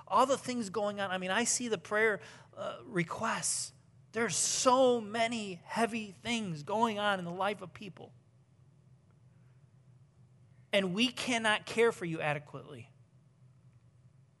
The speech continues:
And even for us to have that level of expectation, we're go-, we're gonna, we're gonna blow it. We're gonna bomb. We're not going to be able to meet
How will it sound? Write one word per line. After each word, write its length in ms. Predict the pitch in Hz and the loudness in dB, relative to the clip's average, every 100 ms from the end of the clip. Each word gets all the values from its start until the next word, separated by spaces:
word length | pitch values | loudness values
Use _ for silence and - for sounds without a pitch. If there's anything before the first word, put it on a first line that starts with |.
| - - _ | -20 -20 _
And 140 | 202 | -4
even 400 | 226 240 285 220 - - - - - - - _ - - - - | 0 2 2 0 -6 -20 -20 -20 -20 -20 -20 _ -20 -20 -20 -20
for 260 | - 240 208 | 8 8 10
us 220 | 226 262 | 8 8
to 100 | 240 | 2
have 400 | 190 226 233 170 | 4 8 8 8
that 360 | 196 240 240 190 | 8 8 8 6
level 340 | 202 240 233 | 6 8 6
of 160 | 180 175 | 6 4
expectation, 1120 | 185 208 - - 196 - - 196 208 247 214 180 - - | 2 2 0 -2 -4 -4 -4 -2 -2 -6 -8 -12 -20 -10
we're 240 | 196 190 | -4 -4
go-, 160 | 175 220 226 175 202 | 2 2 2 -8 -4
we're 160 | 185 190 | 0 2
gonna, 320 | 220 214 190 - - - - - | 4 2 0 -8 -20 -20 -20 -6
we're 120 | 202 | -2
gonna 140 | 233 | 0
blow 340 | 190 214 269 294 | 0 2 4 4
it. 100 | 170 | 4
We're 140 | 196 | 0
gonna 160 | 226 226 | 2 4
bomb. 400 | 180 240 302 196 | 4 4 2 2
We're 120 | 190 | 4
not 260 | 226 247 | 4 2
going 220 | - 269 226 | 2 0 0
to 60 | |
be 220 | 180 220 | -4 -2
able 300 | 202 254 233 | 2 4 4
to 140 | 196 180 | 2 0
meet 600 | 175 202 233 285 202 | 0 0 2 2 0